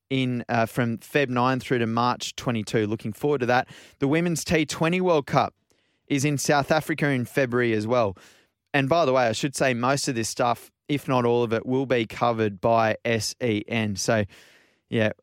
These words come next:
all that great coverage will continue in March. The N R L season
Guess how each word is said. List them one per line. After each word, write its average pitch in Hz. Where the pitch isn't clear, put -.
all 139
that 139
great 127
coverage 117
will 117
continue 120
in 113
March. 123
The 123
N 147
R 151
L 143
season 131